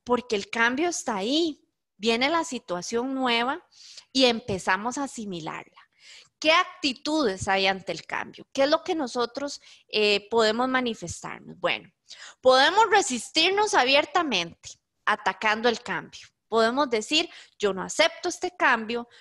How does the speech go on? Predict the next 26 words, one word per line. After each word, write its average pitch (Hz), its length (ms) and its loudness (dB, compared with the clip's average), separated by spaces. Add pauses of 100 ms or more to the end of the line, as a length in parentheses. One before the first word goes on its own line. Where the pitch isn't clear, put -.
(140)
yo 185 200 -4
no 170 240 -8
voy 285 340 6
a 320 360 4
adaptarme 294 520 2
a 294 40 0
las 285 180 -4
plataformas 277 720 -4
virtuales, 214 600 -2
yo 180 180 -12
no 165 220 -14
voy 285 360 2
a 320 100 4
hacer 285 260 -2
nada 247 400 0
virtual, 196 640 -4 (380)
yo 202 120 -2
voy 190 240 -2
a 285 80 2
salir 277 400 0
por 294 160 0
la 302 120 0
calle, 208 420 -2
voy 185 240 -2
a 233 80 0
seguir, 269 340 -6